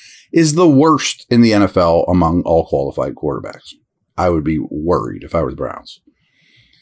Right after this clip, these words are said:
This is sort of nuts, and you probably heard it already. I tweeted it out earlier this morning. The Steelers had zero offensive red zone drives. They never reached the red zone. That's really bad. This is even crazier.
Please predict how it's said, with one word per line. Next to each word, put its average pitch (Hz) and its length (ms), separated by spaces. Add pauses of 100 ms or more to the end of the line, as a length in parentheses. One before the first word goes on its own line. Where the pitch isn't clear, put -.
(440)
This 190 220
is - 120
sort 98 240
of 80 60
nuts, - 460
and 104 160
you 101 60
probably 156 340
heard 117 240
it 107 80
already. 101 420
I 85 80
tweeted 113 400
it 85 80
out 87 220
earlier 85 240
this 80 180
morning. 85 460 (720)
The 120 80
Steelers 190 480
had 131 160
zero 151 540
offensive 113 680
red 95 240
zone 80 240
drives. 71 520 (240)
They 185 120
never 156 800
reached 120 480
the 107 120
red 98 260
zone. 82 360 (760)
That's 190 220
really 185 100
bad. 139 300 (1400)
This 233 120
is 233 40
even 202 160
crazier. 180 420